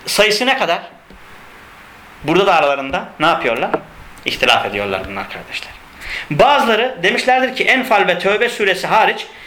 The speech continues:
bütün sureler tevkifidir demişlerdir. O hadise dayanarak. Az önce okuduğumuz hadise dayanarak. Tamam. Bazıları da Mi'un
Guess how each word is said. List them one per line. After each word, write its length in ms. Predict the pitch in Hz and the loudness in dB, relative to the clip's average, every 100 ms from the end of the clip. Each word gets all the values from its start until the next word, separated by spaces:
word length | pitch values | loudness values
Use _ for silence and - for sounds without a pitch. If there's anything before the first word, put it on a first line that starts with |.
| - 156 | -12 -2
bütün 360 | 160 196 311 | 0 4 4
sureler 540 | - 226 196 196 254 - | 2 2 4 4 4 2
tevkifidir 540 | 165 156 151 143 113 | 0 0 -2 -2 -4
demişlerdir. 600 | 107 104 98 98 - - - - - 165 | -4 -4 -4 -6 -10 -14 -16 -16 0 4
O 100 | 165 | 4
hadise 300 | 151 165 131 | 4 2 2
dayanarak. 360 | 120 107 101 - - - - | 0 -2 -6 -10 -20 -20 0
Az 140 | 139 151 | 2 2
önce 180 | 147 | 0
okuduğumuz 380 | 139 - 120 117 | -2 -2 -4 -2
hadise 280 | 110 - 117 | -4 -2 -2
dayanarak. 360 | 101 104 165 254 - - - - - - - | -2 0 -2 -2 -10 -14 -14 -14 -16 -4 2
Tamam. 300 | 214 285 - - - - - | 4 2 -2 -16 -16 -16 -6
Bazıları 580 | 147 233 277 269 226 262 | 4 4 6 4 2 4
da 100 | 254 | 2
Mi'un 680 | 190 269 233 214 151 110 | 2 2 2 0 -2 -6